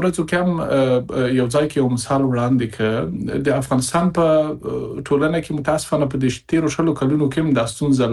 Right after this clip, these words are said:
لا زیاته شوه. د افغانستان د ټولنې خلک، یو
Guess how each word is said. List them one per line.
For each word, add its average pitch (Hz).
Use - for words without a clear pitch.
لا 156
زیاته 110
شوه. 160
د 131
افغانستان 139
د 190
ټولنې 180
خلک، 151
یو 147